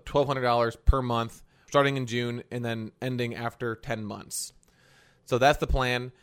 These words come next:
And actually, you think he delayed the ten-month repayment program by, like, a month. So, for example, if they miss April and May, they won't have to pay twelve hundred bucks until July. So they get a break at June. As long as they pay their thousand dollars a month, they're fine.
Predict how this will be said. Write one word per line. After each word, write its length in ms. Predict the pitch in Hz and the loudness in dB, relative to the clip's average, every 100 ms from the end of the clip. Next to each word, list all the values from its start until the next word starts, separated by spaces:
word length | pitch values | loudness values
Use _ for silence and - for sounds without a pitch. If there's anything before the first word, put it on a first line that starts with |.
| - | -8
And 140 | 143 | -4
actually, 340 | 139 147 156 135 | -4 -2 -4 -2
you 80 | |
think 140 | 127 156 | -2 -2
he 60 | |
delayed 600 | 127 123 117 127 120 107 - | 2 2 4 4 4 0 -6
the 100 | 113 | -4
ten-month 420 | - 127 127 117 | -2 -2 -2 -4
repayment 360 | 113 131 127 113 | -6 -4 -4 -4
program 340 | 139 131 135 | -6 -4 -4
by, 140 | 127 117 | -4 -4
like, 120 | 113 | -6
a 60 | 110 | -8
month. 340 | 113 110 107 _ | -8 -10 -12 _
So, 100 | - | -8
for 120 | 120 127 | -6 -6
example, 520 | 117 127 120 120 - _ _ _ - | -6 -6 -6 -8 -10 _ _ _ -8
if 80 | 123 | -2
they 80 | |
miss 320 | 127 127 139 - | -2 0 -4 -2
April 320 | 139 139 131 | -2 0 -2
and 240 | 117 113 120 | -2 -4 -4
May, 340 | 135 120 107 110 - _ _ _ - | -2 -2 -4 -12 -20 _ _ _ -2
they 80 | |
won't 180 | 139 143 | 0 0
have 100 | 135 | 0
to 60 | - | 2
pay 140 | 131 | 2
twelve 200 | 123 135 | 2 2
hundred 160 | 131 123 | 0 0
bucks 320 | 120 120 - | 0 0 -4
until 400 | 120 - 131 117 | -12 -4 -2 -2
July. 540 | 110 113 107 104 95 - | -2 -6 -4 -6 -8 -10
So 200 | - 117 | -6 -4
they 160 | 113 | 0
get 80 | 127 | 0
a 40 | 120 | 0
break 360 | 127 139 - | 0 -2 -2
at 200 | 131 127 | -4 -4
June. 400 | 110 123 123 123 - _ _ - | -4 -4 -6 -8 -16 _ _ -16
As 80 | 117 | -10
long 120 | 127 | -4
as 60 | |
they 80 | 123 | -4
pay 200 | - 123 | 0 0
their 260 | 117 120 117 | 2 0 0
thousand 360 | - 117 120 | 2 2 2
dollars 280 | 117 117 117 | 0 2 0
a 60 | 113 | 0
month, 240 | 117 117 | 0 -2
they're 120 | 107 | -6
fine. 500 | 107 147 147 147 151 | 0 2 2 0 -4